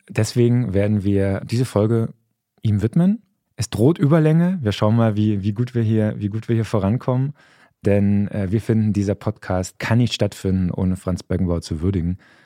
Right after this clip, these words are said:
Wir werden sehr viel zu erzählen haben. Bevor wir ins Detail gehen, ich würd ganz kurz noch, vielleicht nicht ganz so schwer zu machen, hier am Anfang noch kurz eine Lesermail vortragen.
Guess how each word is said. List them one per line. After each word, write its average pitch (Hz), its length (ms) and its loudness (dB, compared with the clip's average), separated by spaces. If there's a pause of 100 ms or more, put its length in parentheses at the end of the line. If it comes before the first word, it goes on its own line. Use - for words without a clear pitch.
(200)
Wir 85 160 -2
werden 85 180 0
sehr 92 140 -2
viel - 140 -4
zu - 140 -4
erzählen 95 380 0
haben. 110 240 2 (320)
Bevor 139 220 2
wir 170 40 6
ins 170 120 2
Detail 127 260 2
gehen, 147 240 2
ich - 220 -10
würd 113 100 0 (380)
ganz 101 240 -4
kurz - 260 -4
noch, 98 340 -2 (140)
vielleicht - 280 -4
nicht - 180 -6
ganz 127 240 2
so 113 80 -2
schwer 95 260 0
zu - 120 -2
machen, 92 160 0
hier 92 100 2
am 90 80 -2
Anfang 98 240 -2
noch 95 160 -4
kurz - 200 -10
eine 92 120 -2
Lesermail 87 500 0
vortragen. 90 680 -8